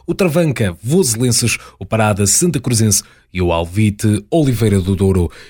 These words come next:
E na prim-, na Taça Distrital da Primeira Divisão, temos no Grupo A o Seireiros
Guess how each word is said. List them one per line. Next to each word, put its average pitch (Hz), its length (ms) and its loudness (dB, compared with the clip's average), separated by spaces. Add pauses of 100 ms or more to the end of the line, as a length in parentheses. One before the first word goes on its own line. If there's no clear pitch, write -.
E 95 160 0
na 90 280 2
prim-, 110 360 2
na 110 120 2
Taça 120 300 0
Distrital 131 580 0
da 117 120 2
Primeira 135 540 2
Divisão, 120 600 2 (340)
temos 85 800 -2 (140)
no 95 420 2
Grupo 139 420 2
A 107 300 2
o 110 140 0
Seireiros 131 720 0